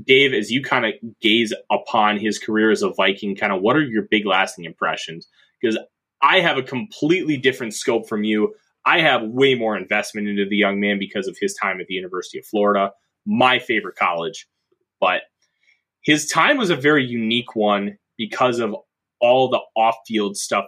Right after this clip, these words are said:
that surrounded it. And considering he was a, considered a big pot smoker in college, and that was a big reason why he was falling in the draft, he didn't have any of those issues, uh,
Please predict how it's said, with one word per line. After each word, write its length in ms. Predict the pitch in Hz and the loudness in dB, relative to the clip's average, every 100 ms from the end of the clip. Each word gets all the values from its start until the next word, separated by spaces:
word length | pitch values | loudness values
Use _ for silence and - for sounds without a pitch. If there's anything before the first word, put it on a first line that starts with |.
| - | -8
that 160 | 95 | -10
surrounded 560 | - 101 90 98 95 92 | -8 -6 -4 -2 -2 -2
it. 120 | 92 | -2
And 260 | 117 117 113 | -2 -2 -4
considering 680 | 131 131 202 214 202 185 180 _ _ _ _ _ | -10 0 2 4 2 0 -6 _ _ _ _ _
he 320 | - 135 165 | -14 -4 0
was 560 | 185 160 139 127 - - - 135 _ - | 2 2 2 -4 -10 -14 -16 -16 _ 0
a, 340 | 139 127 120 - | 4 4 4 -2
considered 480 | 143 127 147 143 131 | -8 -2 0 2 2
a 100 | 117 | 2
big 300 | 127 127 - | 2 0 -2
pot 340 | - 135 - | 0 0 0
smoker 540 | - 156 143 143 151 139 | -6 -2 -2 0 0 -2
in 120 | 123 | -4
college, 500 | - 123 127 139 135 | -2 0 2 0 -2
and 140 | 110 110 | -6 -2
that 160 | 107 | -2
was 140 | 120 113 | -2 -4
a 80 | 104 | -2
big 200 | 110 110 | -4 -2
reason 300 | 110 110 101 | -4 -4 -2
why 200 | 95 98 | -2 -2
he 120 | 107 | -4
was 140 | 95 | -8
falling 380 | - 107 110 117 | -4 -2 0 -2
in 80 | 101 | -4
the 80 | 92 | -4
draft, 460 | 95 107 151 202 - _ _ _ _ _ _ _ _ _ _ _ - | -2 2 2 2 -6 _ _ _ _ _ _ _ _ _ _ _ -2
he 120 | 180 | 2
didn't 160 | 294 262 | 4 4
have 240 | 226 311 | 2 2
any 180 | 277 190 | 2 2
of 80 | 151 | 4
those 260 | 139 131 | 4 4
issues, 400 | 131 117 - 110 117 | 2 0 -4 -6 -8
uh, 520 | - - 110 117 | -10 -8 -4 -2